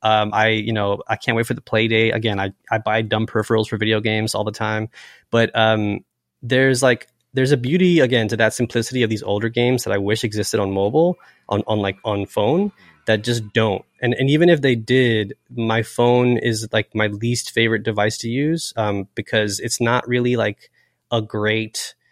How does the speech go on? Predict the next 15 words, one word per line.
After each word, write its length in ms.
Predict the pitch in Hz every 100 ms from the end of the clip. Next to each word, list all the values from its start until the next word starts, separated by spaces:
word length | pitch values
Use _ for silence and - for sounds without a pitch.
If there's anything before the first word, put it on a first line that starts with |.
| _ _ _ _ -
it's 120 | 147
not 100 | 156
really 160 | 156
great 260 | 123 131 127
at 120 | 131
anything 300 | 123 131 131
in 80 | 123
particular. 760 | 117 117 - 131 151 156 165 165
It 80 | 127
just 160 | 120
has 300 | - 110 117
to 100 | -
be 160 | 117 120
this, 200 | 113 113
like, 180 | 110 101